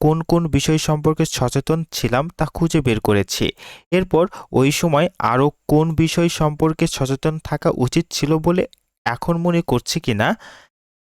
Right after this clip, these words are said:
তা নিয়েও আলোচনা করেছি এবং দলের অভিজ্ঞতা ও মতামত উপস্থাপন করেছি। এবার সমঝোতার ক্ষেত্রে যে চারটি বিষয় সবচেয়ে উল্লেখযোগ্য মনে হয়েছে তা নিচের ছকে লিখি।" সমঝোতার চারটি উল্লেখযোগ্য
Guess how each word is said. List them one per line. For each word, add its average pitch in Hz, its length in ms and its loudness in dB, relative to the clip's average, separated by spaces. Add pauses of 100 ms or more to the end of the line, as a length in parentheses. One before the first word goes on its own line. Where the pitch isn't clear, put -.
(160)
তা 151 160 0
নিয়েও 175 220 2
আলোচনা 151 420 0
করেছি 107 440 0 (140)
এবং 156 340 2
দলের 113 360 2
অভিজ্ঞতা 139 720 0 (100)
ও 123 100 0
মতামত 135 480 2 (120)
উপস্থাপন 131 640 0
করেছি। 98 460 0 (400)
এবার 165 240 2 (180)
সমঝোতার 160 580 0
ক্ষেত্রে 143 460 -2
যে 147 160 -2
চারটি 131 440 -2
বিষয় 135 440 0
সবচেয়ে - 460 -2
উল্লেখযোগ্য 143 880 0
মনে 123 260 0
হয়েছে 143 400 0
তা 156 160 -2
নিচের 120 340 -2
ছকে 196 360 0 (380)
লিখি।" 123 500 -2 (340)
সমঝোতার 143 480 0
চারটি - 380 -2
উল্লেখযোগ্য 131 840 0